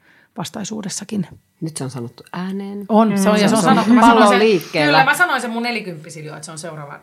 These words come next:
Speaker 1: kymmenen vuoden si-, sisällä, niin on, on tällaisia näin unelmia. Mut sittenhän on ihan semmosia pieniä, sittenhän niinku, musta niinku mikään unelma ei ole liian pieni, että, että tota, mä unelmoin niinku ihan semmosista,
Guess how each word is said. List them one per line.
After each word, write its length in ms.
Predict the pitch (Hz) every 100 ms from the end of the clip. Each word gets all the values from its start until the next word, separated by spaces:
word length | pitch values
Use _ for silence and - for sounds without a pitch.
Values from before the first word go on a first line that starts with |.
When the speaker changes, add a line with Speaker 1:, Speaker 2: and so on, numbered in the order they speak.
| _
Speaker 1:
kymmenen 340 | 208 160 151 156
vuoden 240 | - 220
si-, 160 | 196 -
sisällä, 420 | - 185 - 226
niin 140 | 226 220
on, 140 | 214 -
on 140 | 190
tällaisia 440 | 190 226 214 -
näin 240 | 233 - 196 _ _ _ _ _ _
unelmia. 420 | 208 180 185 214 - _ _ _ _
Mut 100 | 392
sittenhän 260 | 466 392 320
on 60 |
ihan 100 | 370
semmosia 260 | 330 320 330
pieniä, 520 | 381 294 220 190 185 -
sittenhän 320 | - 311 285
niinku, 180 | 269 262
musta 380 | 240 - 277 -
niinku 240 | 262 254 277
mikään 360 | 277 254 208
unelma 320 | 226 220 196 185
ei 40 |
ole 60 | 190
liian 220 | 196 180
pieni, 480 | 226 202 165 160 180
että, 240 | 151 - 160 _ _ _ _ _ _ _
että 300 | 202 185 185
tota, 560 | 170 190 190 180 185 208 - 415 415 415 381 _ _ _ _ _ _ 240
mä 140 | 226
unelmoin 460 | 226 233 226 226 226
niinku 260 | 220 233
ihan 280 | 247 233 -
semmosista, 520 | 220 214 208 - 202